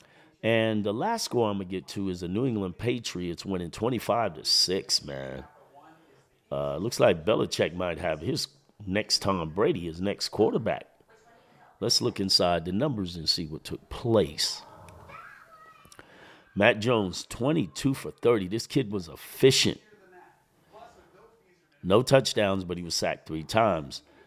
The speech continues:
So where did they win this game? Harris, sixteen for sixty-two, three point nine. That's not really gonna get it done. White, five for twenty-four. Uh, White also led the receivers, six for forty-five. So that tells me a lot of Deacon and Duncan.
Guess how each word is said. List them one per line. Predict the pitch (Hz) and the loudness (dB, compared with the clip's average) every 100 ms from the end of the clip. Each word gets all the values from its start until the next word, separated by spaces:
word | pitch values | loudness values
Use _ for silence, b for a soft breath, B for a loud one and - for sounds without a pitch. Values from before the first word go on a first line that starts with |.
| b b b b b _ | b b b b b _
So | - - 95 | -4 2 2
where | 69 71 113 127 | 2 0 2 2
did | 117 113 107 | 2 -4 -2
they | 107 | -2
win | 104 98 | -2 -2
this | 98 - | -4 -6
game? | 117 95 80 | -6 -6 -6
Harris, | 78 101 101 78 | -2 0 0 0
sixteen | - - - 101 92 | -2 -2 -4 -2 -2
for | - | -4
sixty-two, | 80 - - 65 - 113 120 | -4 -4 -6 -12 -4 -2 -2
three | - 92 | -4 -6
point | - 90 85 85 | -4 -4 -4 -2
nine. | 101 110 107 | 0 2 0
That's | 98 95 | 0 -2
not | 95 82 | -2 -4
really | 87 87 | -4 -6
gonna | 87 85 | -6 -8
get | 82 85 | -8 -10
it | 80 | -8
done. | 90 98 104 107 B B B B | -2 0 2 -2 B B B B
White, | 92 101 - | 4 4 4
five | 95 92 | 2 2
for | - 87 | -2 -12
twenty-four. | - 98 101 - - 113 113 113 117 110 b b b b b b b - | -4 -2 -2 -4 -4 0 2 2 0 -4 b b b b b b b -6
Uh, | 87 87 82 | -2 -2 -2
White | 78 90 95 | -2 0 0
also | 90 101 117 113 | 4 4 4 -2
led | 104 92 104 101 | -2 -4 -4 -4
the | 92 | -8
receivers, | 82 73 - 117 120 123 | -10 -6 -4 -4 -6 -4
six | - 92 | -4 -4
for | - 82 | -8 -10
forty-five. | - 90 85 - 107 120 113 | -6 -6 -6 -2 0 2 0
So | 107 | -4
that | 110 - | -6 0
tells | 127 117 | 2 2
me | 113 | 0
a | 101 | -2
lot | 87 95 101 101 | -2 0 2 2
of | 92 | -2
Deacon | 107 101 95 | -6 -4 -2
and | 90 85 | -2 -2
Duncan. | 87 87 - 73 | -2 -2 -4 -10